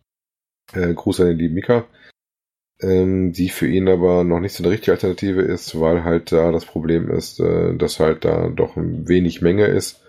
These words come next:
Ähm, er aber gerne da auch, genau wie auf Groundspeak, die Chance nimmt, halt virtuelle Caches, äh, dort zu machen. Ähm, und, ähm, aus Sympathie zur Plattform halt auch G C ohne Caches legt.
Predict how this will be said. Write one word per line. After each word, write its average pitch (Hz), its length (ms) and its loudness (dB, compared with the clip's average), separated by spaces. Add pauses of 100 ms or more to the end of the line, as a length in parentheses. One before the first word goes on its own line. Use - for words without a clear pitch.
(440)
Ähm, 85 300 2
er 92 140 2
aber 90 180 4
gerne 85 300 2
da 85 180 4
auch, 85 340 -2
genau 82 260 -2
wie 87 60 2
auf 80 100 -2
Groundspeak, 82 640 -2
die - 120 -6
Chance 85 380 -2
nimmt, 85 140 -2
halt 80 160 0
virtuelle 107 380 0
Caches, 107 380 -4
äh, 92 200 0
dort 95 240 2
zu - 140 -6
machen. 90 320 -2 (720)
Ähm, 85 600 2
und, 80 540 -2
ähm, 82 300 2
aus 82 180 -2
Sympathie 82 840 2
zur - 180 -2
Plattform 80 520 -2
halt 76 300 -2
auch 73 440 -4
G 78 140 2
C - 160 2
ohne 117 200 4
Caches - 340 -6
legt. - 400 -4